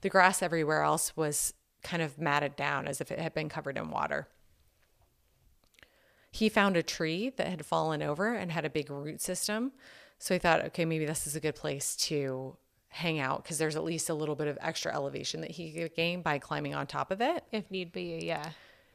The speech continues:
Speaker 1: Yeah, and there was, there's just a little bit of dry land. He was able to get a fire started using steel wool and a nine-volt battery.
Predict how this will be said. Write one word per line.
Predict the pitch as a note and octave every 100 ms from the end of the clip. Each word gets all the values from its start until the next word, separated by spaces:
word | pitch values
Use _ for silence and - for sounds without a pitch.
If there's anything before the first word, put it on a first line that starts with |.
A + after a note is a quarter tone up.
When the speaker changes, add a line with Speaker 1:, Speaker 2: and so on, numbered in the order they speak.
| _ _
Speaker 1:
Yeah, | F#3+ F3 D3 -
and | - F#3+ E3+ - -
there | F3+
was, | F3 -
there's | - F3
just | F3 E3+
a |
little | F3 G3
bit | A3 G#3+
of | -
dry | F3+ E3+
land. | D#3+ D#3 D#3 D#3 - - -
He | A3
was | A3
able | G#3+ G#3+ A#3+
to |
get | A3 F#3
a |
fire | F3+ - E3 E3+ G#3+
started | A3 - D#3+ D3 -
using | E3+ E3 E3
steel | - - E3 D#3+ D#3+
wool | C#3+ C#3+ C#3+ -
and | D#3 D3
a | D3
nine-volt | C#3 D3+ D3+ D3 D3+ -
battery. | D#3 D3 E3+ G#3+ D4+ D4